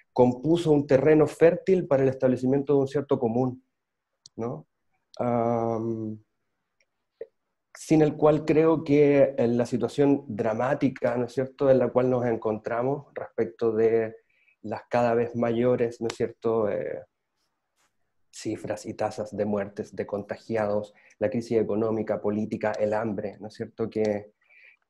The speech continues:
que, ah, se radicalizó, ah, o se está, se sigue radicalizando a partir del,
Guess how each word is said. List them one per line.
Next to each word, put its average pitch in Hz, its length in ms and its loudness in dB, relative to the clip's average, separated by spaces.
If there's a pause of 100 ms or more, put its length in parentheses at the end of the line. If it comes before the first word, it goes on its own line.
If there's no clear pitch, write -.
(100)
que, 107 340 2
ah, 104 320 0
se - 140 0
radicalizó, 110 960 0 (180)
ah, - 320 -10
o 101 100 -8
se - 140 -12
está, 117 360 0
se - 160 -4
sigue 117 260 -2
radicalizando 110 800 -4
a 107 60 -4
partir 107 360 -6
del, 104 300 -8